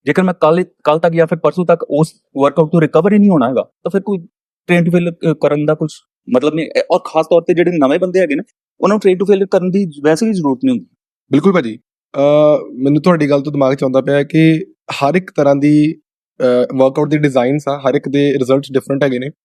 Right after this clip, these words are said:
Speaker 2: ਇੱਕ ਐਥਲੀਟ ਆ, ਇੱਕ ਕੋਈ ਸਪ੍ਰਿੰਟਰ ਹੈਗਾ ਆ, ਹਨਾ, ਜੇ ਕੋਈ ਪਰਫਾਰਮ ਕਰ ਰਿਹਾ, ਕੋਈ ਐਮ ਐਮ ਏ ਰੈਸਲਰ ਹੈਗਾ ਆ, ਉਹ
Speaker 1: ਬਿਲਕੁਲ।
Speaker 2: ਰੋਜ਼ ਸਵੇਰੇ ਸ਼ਾਮ ਟ੍ਰੇਨਿੰਗ ਕਰਦੇ ਆ ਤੇ ਕੱਲ੍ਹ ਰਿਕਵਰ ਕਰਦੇ ਆ, because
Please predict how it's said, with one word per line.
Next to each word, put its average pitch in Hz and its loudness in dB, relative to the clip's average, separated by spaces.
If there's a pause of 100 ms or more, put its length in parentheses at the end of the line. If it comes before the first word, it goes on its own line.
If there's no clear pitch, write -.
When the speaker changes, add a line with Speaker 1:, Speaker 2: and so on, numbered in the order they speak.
(260)
Speaker 2:
ਇੱਕ 160 0
ਐਥਲੀਟ 165 2
ਆ, 151 0 (180)
ਇੱਕ 143 -4 (680)
ਕੋਈ 147 -2
ਸਪ੍ਰਿੰਟਰ 156 -2
ਹੈਗਾ 143 0
ਆ, 175 -12 (140)
ਹਨਾ, 147 -4
ਜੇ 143 0
ਕੋਈ 147 2
ਪਰਫਾਰਮ 143 0
ਕਰ 147 2
ਰਿਹਾ, 135 2
ਕੋਈ 147 -2
ਐਮ 143 2
ਐਮ 151 2
ਏ 156 2
ਰੈਸਲਰ 147 2
ਹੈਗਾ 131 -2
ਆ, - -4
ਉਹ - -8
Speaker 1:
ਬਿਲਕੁਲ। 175 4
Speaker 2:
ਰੋਜ਼ 202 4
ਸਵੇਰੇ 185 2
ਸ਼ਾਮ 190 0
ਟ੍ਰੇਨਿੰਗ 165 0
ਕਰਦੇ 151 0
ਆ 180 -2
ਤੇ 180 0
ਕੱਲ੍ਹ 170 0
ਰਿਕਵਰ 160 -2
ਕਰਦੇ 113 -4
ਆ, - -10
because 165 -2